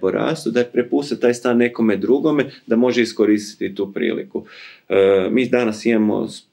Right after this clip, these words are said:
potpuno neuređen sustav u smislu da, e, osobe mogu biti u usporedivim stanovima na istoj lokaciji sa istom kvadrat-, kva-, kvadraturom, a ra-, iz razloga što su po drugačijoj logici, po drugačijoj odluci dobili stan,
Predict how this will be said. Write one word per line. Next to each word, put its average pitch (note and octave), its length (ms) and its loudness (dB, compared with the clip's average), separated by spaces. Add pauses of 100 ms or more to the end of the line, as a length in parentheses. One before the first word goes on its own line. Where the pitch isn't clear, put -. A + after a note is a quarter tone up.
potpuno B2 340 -2
neuređen F#2+ 540 -2
sustav - 600 -2
u G2 60 -4
smislu G#2 440 -4
da, G2 320 -2 (300)
e, F#2 340 0
osobe G2+ 400 -4
mogu G2+ 280 -2
biti G2 400 -2
u G#2 160 0
usporedivim A#2 640 0
stanovima A2+ 520 -2
na G2 140 -6
istoj A#2+ 300 -2
lokaciji A2+ 600 -2
sa - 180 -6
istom A2+ 340 -4
kvadrat-, A#2+ 340 -2 (100)
kva-, A2+ 340 -2
kvadraturom, A2+ 680 0 (500)
a C3+ 260 0
ra-, A#2 180 0
iz A2 180 2
razloga A2+ 440 2
što G2+ 200 -4
su G2 240 -4
po G2 440 0
drugačijoj G#2 560 -2
logici, A2+ 400 -2
po - 80 -8
drugačijoj G2+ 500 -2
odluci G2+ 320 -2
dobili B2 400 0
stan, B2+ 360 -4